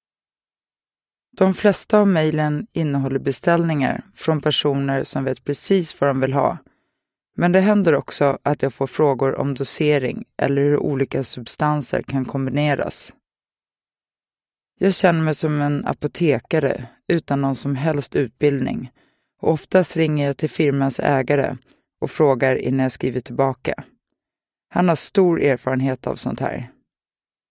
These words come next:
Alla beställningar måste loggas och rapporteras till Kim och revisorn. Därför går jag igenom varje order ett par gånger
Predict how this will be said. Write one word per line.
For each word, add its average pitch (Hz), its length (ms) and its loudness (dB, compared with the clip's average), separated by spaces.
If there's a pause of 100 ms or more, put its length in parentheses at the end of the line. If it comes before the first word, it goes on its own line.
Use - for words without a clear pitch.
(400)
Alla 202 280 6
beställningar 147 560 0
måste 143 280 -6
loggas 143 640 0
och 143 100 -2
rapporteras 135 640 -2
till - 140 -6
Kim 127 340 -4
och 123 160 -6
revisorn. 127 640 -6 (760)
Därför 190 320 4
går 185 120 4
jag 175 120 6
igenom 185 420 2
varje 139 280 2
order 131 340 0
ett 131 160 -4
par 143 120 -2
gånger 135 560 -2